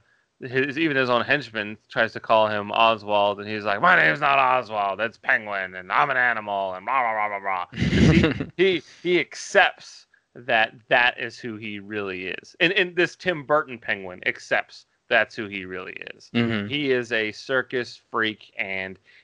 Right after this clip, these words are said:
Speaker 1: he is damaged, and he can't do anything other than damage the rest of the world, and he wants to blow it up.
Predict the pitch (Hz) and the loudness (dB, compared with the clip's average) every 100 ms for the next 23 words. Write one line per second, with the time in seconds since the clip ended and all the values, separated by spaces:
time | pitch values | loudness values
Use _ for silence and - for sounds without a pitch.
0 | _ - 143 139 127 120 120 113 110 107 | _ -12 -6 -4 -4 -2 0 2 0 -4
1 | - 107 104 107 104 101 - 101 95 90 | -2 0 0 -2 -4 -8 -10 -10 -10 -14
2 | - 139 - 127 120 117 113 113 - 165 | -8 -8 -6 0 0 -2 -6 -6 -4 -4
3 | 175 151 120 110 107 107 120 113 117 110 | -2 -2 0 0 0 0 0 2 -2 -2
4 | 110 101 104 107 _ _ _ 127 110 113 | -2 -2 -2 -8 _ _ _ -2 0 -2
5 | 107 113 107 98 - 101 98 95 92 95 | -6 -4 -2 -2 -4 -8 -6 -6 -8 -10
6 | 110 104 104 95 95 92 98 104 101 95 | -8 -4 -4 -4 -8 -10 -6 2 2 2
7 | 82 73 | -2 -12